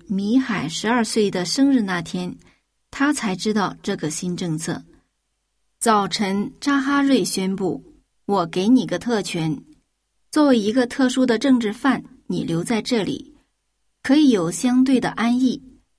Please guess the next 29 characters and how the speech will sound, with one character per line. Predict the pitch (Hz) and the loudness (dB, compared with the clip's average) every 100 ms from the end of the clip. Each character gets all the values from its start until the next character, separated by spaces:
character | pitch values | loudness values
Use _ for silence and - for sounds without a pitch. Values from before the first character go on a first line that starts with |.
| _ _ - | _ _ -6
还 | 196 226 | -2 0
和 | 254 196 190 - | 0 -2 0 2
那 | 269 | 2
些 | 262 254 | 4 2
人 | 196 170 160 | 0 -2 -4
享 | - 196 170 208 | -6 -4 -2 0
有 | 202 - | 0 -2
同 | - 170 262 | -4 2 2
等 | - | 2
的 | - 123 | -4 -6
权 | - 139 180 | -6 -4 -2
利， | 240 - | -4 -6
怎 | 170 | -4
么 | 151 | -2
样？ | 165 170 170 - | -2 -4 -8 -8
仁 | 185 185 | -4 -4
慈 | 208 196 | -4 -4
吧？” | 185 185 - _ _ _ _ _ _ _ _ _ _ _ - | -4 -6 -12 _ _ _ _ _ _ _ _ _ _ _ -6
但 | 220 196 | -4 -2
他 | 202 | -4
知 | - 180 | -4 -4
道， | 185 165 - | -4 -6 -6
如 | 202 247 330 | -2 0 0
果 | - 175 | 0 -2
不 | - 185 | -2 -6
付 | 180 254 | -4 -4
出 | 233 214 | -2 -2
代 | 214 233 175 | -2 -2 -2
价， | 185 131 | -4 -6